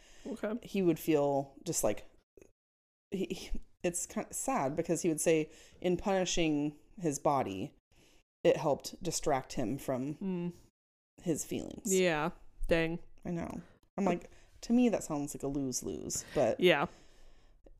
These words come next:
Speaker 2: you know,
Speaker 1: Yeah.
Speaker 2: he, he does change his way of thinking later. So his main goal, once he got into the climbing community, was to climb the seven mountains,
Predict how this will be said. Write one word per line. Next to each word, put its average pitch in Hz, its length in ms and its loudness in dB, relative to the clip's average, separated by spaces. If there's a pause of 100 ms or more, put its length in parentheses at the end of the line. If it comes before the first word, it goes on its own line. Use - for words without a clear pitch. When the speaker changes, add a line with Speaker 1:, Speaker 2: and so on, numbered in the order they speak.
(160)
Speaker 2:
you 107 140 4
know, - 160 -4 (300)
Speaker 1:
Yeah. 202 200 2
Speaker 2:
he, 202 140 2
he 196 160 -2
does 175 340 4 (440)
change - 260 2
his 160 160 -4
way 131 100 2
of 127 100 -2
thinking 123 420 -4
later. - 280 -6 (960)
So 147 400 8 (600)
his - 360 6 (640)
main 220 380 8
goal, 156 440 6 (200)
once 165 200 2
he 180 100 0
got - 260 4
into 151 720 2 (360)
the 170 160 2
climbing 147 360 0
community, 139 640 0 (520)
was 165 240 4
to 147 560 2
climb 156 340 0
the 156 80 0
seven 139 380 0
mountains, - 640 -6